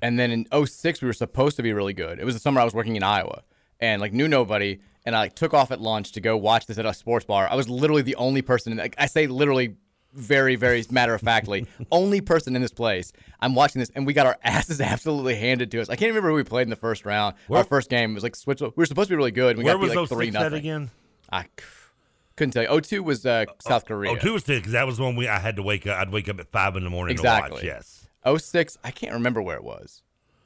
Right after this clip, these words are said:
Speaker 2: I don't remember having to get up early for oh six. I think that was a decent time zone, wasn't it, in terms of compared to us?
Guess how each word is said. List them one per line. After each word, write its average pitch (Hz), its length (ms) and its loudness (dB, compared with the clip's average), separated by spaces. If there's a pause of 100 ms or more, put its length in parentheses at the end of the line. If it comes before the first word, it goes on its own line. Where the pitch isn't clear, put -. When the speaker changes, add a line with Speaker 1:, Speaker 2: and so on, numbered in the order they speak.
(280)
Speaker 2:
I - 60 -4
don't 147 80 -2
remember 160 180 -2
having 135 220 -2
to 120 80 -2
get 117 140 -4
up 110 120 -4
early 95 260 -4
for 76 160 -14
oh 71 100 -12
six. - 460 -18
I 69 40 -16
think 101 160 -8
that 139 120 -6
was 98 120 -8
a 92 40 -6
decent 85 360 -10
time 90 260 -6
zone, 64 240 -12
wasn't 73 320 -10
it, 92 140 -12
in 78 60 -16
terms 85 260 -10
of 71 80 -16
compared 82 320 -10
to 87 100 -10
us? 92 360 -8